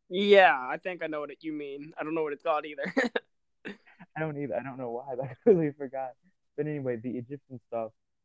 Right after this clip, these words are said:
Speaker 2: they have, like, you know, aliens and stuff on there. And, like, another thing is, like, the pyramids. Like, if you look at them, like, no one knows how,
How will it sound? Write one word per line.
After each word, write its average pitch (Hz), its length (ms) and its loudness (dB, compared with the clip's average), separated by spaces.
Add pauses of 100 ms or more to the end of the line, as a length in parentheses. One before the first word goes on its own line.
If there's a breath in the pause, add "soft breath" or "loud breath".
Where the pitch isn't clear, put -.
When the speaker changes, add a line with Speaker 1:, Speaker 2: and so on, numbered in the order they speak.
(140)
Speaker 2:
they 131 60 -6
have, 131 220 -2
like, 117 220 -4 (200)
you 117 80 -14
know, 117 120 -8
aliens 117 540 -2
and 110 140 -20
stuff 110 220 -10
on 110 180 -14
there. 110 380 -8
And, 110 120 -14
like, 110 180 -16
another 117 300 -6
thing 113 320 -12 (640)
is, 123 240 -6
like, 113 220 -6 (100)
the 117 80 -10
pyramids. 117 680 -10 (560)
Like, 123 100 -12
if 127 80 -10
you 151 80 -4
look 156 140 -4
at 147 80 -12
them, 131 160 -16 (100)
like, 123 120 -6
no 135 180 -2
one 165 160 0
knows 151 320 -4
how, 135 340 -4